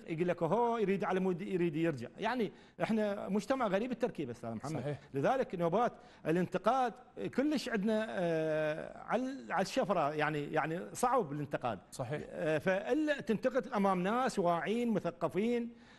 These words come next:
Speaker 1: ي-، يعرفون شنو معنى النقد. أنا من أنتقد ما أنتقد شخص، أنتقد عمل يعني.
Speaker 2: صحيح.
Speaker 1: كنا إحنا مثلا قلنا الفريق ال-، الأولمبي مو زين كان ويا تايلاند، بس مو معناته نصب غضبنا على راضي.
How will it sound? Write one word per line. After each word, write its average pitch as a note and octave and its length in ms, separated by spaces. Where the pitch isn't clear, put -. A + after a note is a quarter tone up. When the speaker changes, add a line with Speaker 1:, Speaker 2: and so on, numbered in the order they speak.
Speaker 1:
ي-، F#3+ 520
يعرفون G#3 360
شنو B3+ 200
معنى F#3+ 200
النقد. D#3+ 320
أنا B3+ 200
من A#3 140
أنتقد A#3+ 400
ما D4 240
أنتقد A#3+ 360
شخص، C3+ 380
أنتقد F3 380
عمل G3 300
يعني. A2 240
Speaker 2:
صحيح. B2 280
Speaker 1:
كنا E4+ 260
إحنا C#4 180
مثلا A#3 580
قلنا A3+ 500
الفريق A3 340
ال-، G#3+ 260
الأولمبي A3 440
مو A#3+ 140
زين G#3+ 160
كان F3+ 180
ويا E3+ 140
تايلاند، D3 340
بس F#3 160
مو E4+ 100
معناته D4+ 360
نصب A3 240
غضبنا G3 320
على F#3 180
راضي. E3+ 280